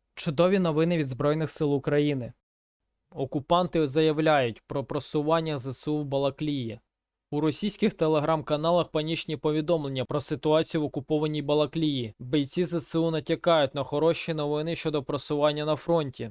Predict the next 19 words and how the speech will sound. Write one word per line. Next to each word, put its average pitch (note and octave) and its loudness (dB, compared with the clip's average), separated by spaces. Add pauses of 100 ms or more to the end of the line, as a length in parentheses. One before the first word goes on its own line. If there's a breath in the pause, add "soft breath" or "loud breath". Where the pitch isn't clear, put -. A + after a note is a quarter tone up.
(260)
У C#3 -6
Харківській D3+ 0
області C#3 -2
бійці D#3 -4
З C#3+ -6
С C3+ -8
У D3+ 0
перейшли D#3 0
в C3+ -4
наступ C#3+ -4
за C3+ -6
напрямком D3+ -2
Вербівка, D3+ -2 (260)
Балаклея, D3 2 (400)
на C#3 -6
північний D3+ -2
захід D3 -2
від C#3+ -6
Ізюма. C#3+ -4